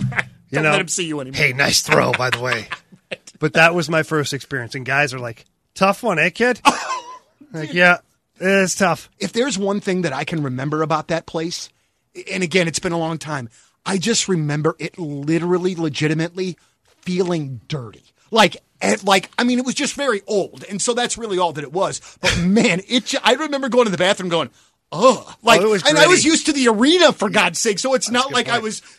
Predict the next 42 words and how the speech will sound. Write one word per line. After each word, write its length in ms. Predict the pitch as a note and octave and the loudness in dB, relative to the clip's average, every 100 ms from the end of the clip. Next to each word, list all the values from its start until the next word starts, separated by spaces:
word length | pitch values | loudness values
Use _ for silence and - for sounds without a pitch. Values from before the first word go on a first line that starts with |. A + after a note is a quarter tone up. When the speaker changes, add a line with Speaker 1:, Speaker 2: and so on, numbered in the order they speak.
| _ | _
Speaker 2:
<laughs> 300 | A#3+ - - | -8 -8 -4
on 140 | B3 B3 | 0 0
a 40 | |
very 320 | F#3+ B3 C4 G3+ | 0 0 0 -2
high 260 | - A#3+ A3 | 2 2 2
level 340 | A#3 C4 A3 | 2 2 2
of 100 | F3 | 0
sports 320 | - D4+ D4+ | -2 0 0
Speaker 1:
It's 60 | A#3+ | 2
not 80 | G#3+ | 4
like 80 | G3+ | 4
Speaker 2:
stadium 100 | F3+ | 4
Speaker 1:
you're 60 | F#3 | 2
Speaker 2:
at 20 | F3 | 2
that 40 | |
Speaker 1:
used 120 | D#3 | -2
to 60 | E3+ | -2
a 40 | |
Speaker 2:
point. 100 | C3+ | -2
Speaker 1:
Rolls 260 | C#3+ B2+ - | -2 -4 -8
Royce. 680 | F3 A3 - - - - - - | -2 0 0 -2 -2 -4 -8 -8
Speaker 2:
<laughs> 40 | - B5+ | -10 -2
Speaker 1:
Yeah, 200 | D#4 G3+ | 4 6
yeah, 120 | G3+ | 6
Speaker 2:
Right. 360 | F3+ - D#3 - A#3+ - - - D4 - | 6 6 2 0 -6 -8 -16 -16 -18 -2
Speaker 1:
yeah. 220 | D#3+ D#3+ | 4 4
Um, 100 | D#3 - _ _ _ | 4 -2 _ _ _
the 60 | C#3 | 0
very 200 | F#3+ G3+ | 2 2
first, 340 | G3 G3 - | 0 -4 -4
I, 160 | D#3+ F3 | -6 -6
I 80 | D3+ | -8
used 140 | D#3 - | -10 -10
to 80 | |
think, 340 | C#3 D#3 C#3+ - _ _ | -12 -10 -12 -18 _ _
"Why 240 | A2+ C#3+ | -20 -16
does 140 | F#3 E3 | -14 -14
everybody 260 | F3 E3 | -14 -14
get 160 | D#3 C#3 | -14 -14
so, 420 | D3 C3+ C3 G#2 _ | -12 -12 -14 -16 _
you 80 | F#2+ | -20
know, 240 | G2+ | -20